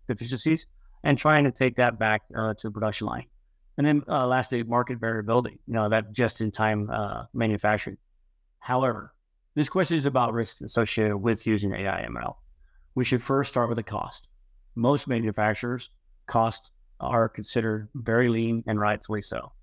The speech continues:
Adding the equipment, software, scientists to run an A I M L program can be very expensive.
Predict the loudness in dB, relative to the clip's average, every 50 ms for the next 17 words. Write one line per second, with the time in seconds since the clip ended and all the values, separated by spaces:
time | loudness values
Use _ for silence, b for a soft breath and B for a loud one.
0 | _ -20 -20 -20 -20 -20 -20 -4 4 6 6 6 6 6 4 2 2 0 0 -2
1 | -2 0 2 0 -2 -2 -6 -2 0 2 2 2 2 0 0 0 0 0 -2 0
2 | 0 0 -2 -2 -6 -8 -8 -10 -16 _ -8 -6 -2 0 0 0 0 0 -2 -2
3 | 0 0 0 0 0 0 0 -2 -2 -4 -4 -4 -4 -2 0 0 0 0 -2 -6
4 | _ _ _ _ _ _ -6 -2 -2 -2 -4 -2 2 4 6 6 6 6 4 0
5 | -6 -8 -10 -10 -10 -12 -18